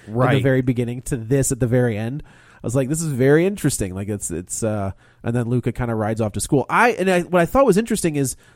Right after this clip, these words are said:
Speaker 1: there's no dead parents that we know of, right? Like, we, we theorize that, that the other kid's dad is dead, but we don't really know that.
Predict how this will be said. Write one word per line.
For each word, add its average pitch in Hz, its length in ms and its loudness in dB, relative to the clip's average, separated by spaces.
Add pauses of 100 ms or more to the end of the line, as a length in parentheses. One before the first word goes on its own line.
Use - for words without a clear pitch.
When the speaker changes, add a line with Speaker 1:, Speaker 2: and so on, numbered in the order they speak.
Speaker 1:
there's 214 220 4
no 262 180 6
dead 165 380 2
parents 113 440 -6
that 165 140 2
we 143 120 -2
know 110 280 -4
of, - 300 -16 (200)
right? 117 280 0
Like, 120 160 -2
we, 147 160 -2 (360)
we 147 120 -8 (140)
theorize 123 480 2
that, 110 180 -10 (240)
that 104 240 -6 (320)
the 135 80 4
other 131 120 4
kid's 113 260 -2
dad 110 280 -4
is 92 120 -8
dead, 92 180 -10
but 107 60 -6
we 165 100 0
don't 160 100 -2
really 107 180 -4
know 104 220 -4
that. 82 240 -10